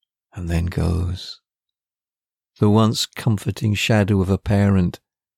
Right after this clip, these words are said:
no longer feels the same way, and new waters beckon and call.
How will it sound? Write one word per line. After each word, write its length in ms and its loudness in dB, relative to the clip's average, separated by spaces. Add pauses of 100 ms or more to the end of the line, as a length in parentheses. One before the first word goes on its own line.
(720)
no 140 2
longer 380 4
feels 880 0
the 60 -12
same 400 2
way, 460 0 (460)
and 220 2
new 240 4
waters 600 0
beckon 580 -4 (640)
and 200 -6
call. 600 -6